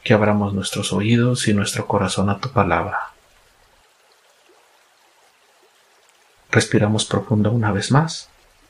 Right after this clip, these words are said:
y exhalamos lentamente por la boca.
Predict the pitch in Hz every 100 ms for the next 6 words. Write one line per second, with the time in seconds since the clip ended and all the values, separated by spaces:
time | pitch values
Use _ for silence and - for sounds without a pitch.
0 | _ _ _ _ _ _ _ _ _ _
1 | _ _ _ _ _ - - - 139 -
2 | 139 107 104 107 - 113 104 101 90 95
3 | 104 110 - 120 98 117 - -